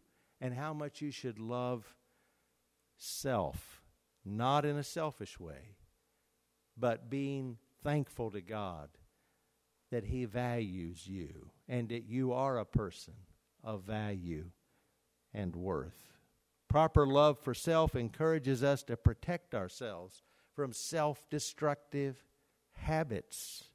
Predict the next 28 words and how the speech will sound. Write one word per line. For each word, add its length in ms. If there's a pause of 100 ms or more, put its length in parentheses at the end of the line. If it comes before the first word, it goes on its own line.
(320)
self-destructive 1300 (480)
attitudes. 840 (320)
And 300
a 140
lot 260
of 100
the 120
things 380
that 120
people 340
do 300
to 80
destroy 640
their 220
own 280
body 580
and 160
their 180
own 240
mind 560 (320)
is 180
because 800 (220)
they've 240
never 540 (100)
accepted 880
who 220
they 420
are 560